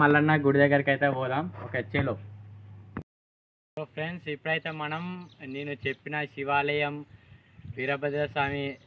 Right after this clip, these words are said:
నరసింహస్వామి అవన్నీ తిరిగి అయితే మీకు జూమ్ పెట్టినాం. ఇప్పుడైతే మనమైతే ఇప్పుడు పర్వతాల మల్లన్న గుడి దగ్గర ఉన్నాం. ఇక్కడ, ఇక్కడ మనం అయితే చూద్దాం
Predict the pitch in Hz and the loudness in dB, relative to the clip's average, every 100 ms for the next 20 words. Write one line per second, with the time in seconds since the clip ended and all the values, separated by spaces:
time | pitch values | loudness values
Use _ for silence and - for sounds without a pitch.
0 | 123 120 - 147 143 143 139 143 147 135 | -8 -6 -4 -4 -4 -4 -2 -2 -4 -4
1 | 123 123 147 147 139 135 143 143 156 156 | -2 0 -2 -4 -2 0 0 0 0 -2
2 | 143 135 127 127 135 139 - 131 170 - | -2 -6 -6 -6 -4 -6 -4 -10 -10 -16
3 | _ - 123 - 147 151 165 147 147 147 | _ -10 -8 0 2 2 0 0 0 -2
4 | 151 156 165 170 156 135 127 - - - | -4 -6 -6 -4 -4 -2 -4 -4 -8 -10
5 | 120 - 135 151 147 135 143 143 135 135 | -2 0 2 2 0 6 10 10 10 4
6 | 139 139 135 127 151 180 - - - 123 | 4 2 -2 -4 -6 -6 -2 -2 -2 -2
7 | - 151 151 143 156 156 143 143 143 160 | 4 6 10 10 10 8 4 2 0 0
8 | 165 - 139 139 | -2 -2 -2 0